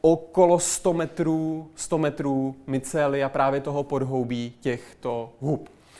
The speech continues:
A tyhle ty, tohoto mycelium, jak jsme si ukazovali ten ekvivalent s tou rostlinou, tak vlastně tohleto mycelium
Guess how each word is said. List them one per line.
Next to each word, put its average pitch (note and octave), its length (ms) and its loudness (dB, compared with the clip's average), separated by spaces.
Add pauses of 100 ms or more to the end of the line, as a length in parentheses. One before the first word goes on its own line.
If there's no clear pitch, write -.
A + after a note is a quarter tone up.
(280)
A B2+ 360 4
tyhle A3+ 240 2
ty, G3 240 0 (120)
tohoto F3 280 2
mycelium, D#3 640 -2 (800)
jak C3+ 120 -8
jsme E3+ 140 0
si - 120 0
ukazovali D3+ 460 2
ten F3 200 -2
ekvivalent D#3 480 0
s - 60 -8
tou E3+ 140 -4
rostlinou, D3+ 480 -4 (400)
tak C#3+ 80 2
vlastně D#3 260 2
tohleto G3 380 0
mycelium F3+ 560 -2